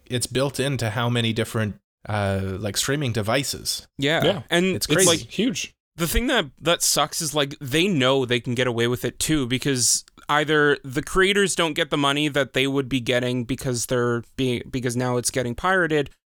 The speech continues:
Speaker 2: or people are going to be using Crunchyroll anyway because it's how they will watch the anime that they have.
Speaker 3: Yeah.
Speaker 1: Mm-hmm. Yeah.
Speaker 3: Speaking
Speaker 2: Which
Speaker 3: of
Speaker 1: Yeah,
Speaker 3: anime,
Speaker 1: it's
Speaker 3: Cole, I think you got some news here.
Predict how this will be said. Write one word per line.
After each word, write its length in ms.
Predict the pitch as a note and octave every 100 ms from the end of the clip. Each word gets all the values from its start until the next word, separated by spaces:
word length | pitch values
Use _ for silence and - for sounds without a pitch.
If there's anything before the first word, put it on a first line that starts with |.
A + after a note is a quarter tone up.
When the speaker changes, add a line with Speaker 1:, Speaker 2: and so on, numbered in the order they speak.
| -
Speaker 2:
or 540 | D#3+ D#3+ D#3 D3+ D3+ - B2+
people 280 | F3+ D#3+ E3
are 80 | D3
going 140 | C#3
to 60 | C3+
be 80 |
using 340 | C3 B2+ B2 A#2+
Crunchyroll 460 | B2 B2 C3+ B2 -
anyway 360 | C3+ B2 A#2
because 260 | A2+ B2 A#2+
it's 300 | A2 - -
how 180 | B2 A#2+
they 140 | A#2
will 200 | A2+ A2+
watch 360 | A2 A#2+ A#2 -
the 120 | A#2+
anime 280 | A#2+ A#2+ A#2
that 180 | G2+
they 100 | -
have. 240 | - - - _ _ -
Speaker 3:
Yeah. 220 | C#3+ G#2 -
Speaker 1:
Mm-hmm. 280 | A2 G#2+ G2+ _ _ - -
Yeah. 200 | G#2+ G2+ - _ - - _ _
Speaker 3:
Speaking 180 | - - D#3 A#3
Speaker 2:
Which 60 | G3
Speaker 3:
of 80 | F3
Speaker 1:
Yeah, 120 | F#3
Speaker 3:
anime, 200 | G#3+ F3
Speaker 1:
it's 500 | C#3+ G#3+ A#2+ - - _ _
Speaker 3:
Cole, 220 | - C3 F#3
I 80 |
think 160 | D3 D#3+
you 80 | D3+
got 180 | C#3+ C#3+
some 100 | C3+
news 220 | C3 E3
here. 260 | G#3+ B3